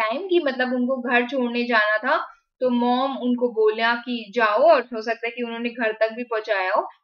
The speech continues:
As they left, जैसे वो जाने लगे, they shook grandpa's hand again, और, अ, अ, he said, they said to me, और मुझे उन्होंने बोला that Martin, he is really great, वो बहुत ही बढ़िया इंसान है, he is really a nice person।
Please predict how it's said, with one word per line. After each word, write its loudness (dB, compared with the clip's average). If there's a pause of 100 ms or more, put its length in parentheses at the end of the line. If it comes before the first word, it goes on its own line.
(420)
As -4
they 2
left, 4
जैसे 4
वो 2
जाने 2
लगे, 0
they -4
shook -2 (100)
grandpa's 0
hand -2
again, -4 (440)
और, 6
अ, -2 (220)
अ, -4 (340)
he 2 (140)
said, 4
they 0
said 2
to -2
me, 0
और 0
मुझे -2
उन्होंने 2
बोला 0 (360)
that 0
Martin, 4
he -4
is -2
really 2 (120)
great, 4 (100)
वो -2
बहुत 0
ही -2 (180)
बढ़िया -4
इंसान -6
है, -6
he -6
is -10 (100)
really -2
a -12
nice -8 (100)
person। -2